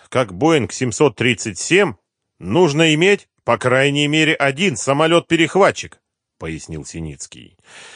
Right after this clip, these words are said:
«Вряд ли у чеченцев есть такие истребители или зенитные установки, способные сбивать пассажирские самолёты такого класса.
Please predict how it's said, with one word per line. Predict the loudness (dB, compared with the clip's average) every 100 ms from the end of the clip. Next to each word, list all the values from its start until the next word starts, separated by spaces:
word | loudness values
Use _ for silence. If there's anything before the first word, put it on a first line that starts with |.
| -20 _
«Вряд | -10 0 2 2
ли | 2
у | -2
чеченцев | -2 -4 -2 -2 -2 -4
есть | -2 -2 -2 0
такие | -2 0 -2 -2
истребители | -8 -2 -2 0 -2 -4 -6
или | -4 -2 -2
зенитные | 0 0 0 2 2
установки, | 0 2 2 4 2 0 -8
способные | -2 -2 2 0 2 0 -2
сбивать | -2 0 2 0 0
пассажирские | -4 0 0 2 0 0 -6 -6 -2
самолёты | -2 0 2 0 -2
такого | -2 -2 0 0 0
класса. | 2 2 0 -4 -18